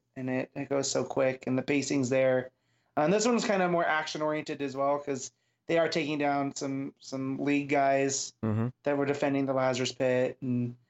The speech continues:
Speaker 1: but yeah, you're right. That reveal at the end was really good, 'cause at the beginning you're like, "Well, who the hell's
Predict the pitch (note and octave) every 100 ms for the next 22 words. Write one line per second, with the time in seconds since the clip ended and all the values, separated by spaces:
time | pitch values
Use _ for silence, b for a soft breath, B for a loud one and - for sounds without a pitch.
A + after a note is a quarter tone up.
0 | _ E3+ D#3 D3+ D3+ C#3 C#3+ F#3 F#3 D3+
1 | D#3 D3+ D3 C#3 C3+ C3+ C#3+ C3+ D3 C#3+
2 | D3 D#3 F3 D#3 G3 A3+ G3 E3+ - -
3 | _ _ _ - F3+ B3+ C4 B3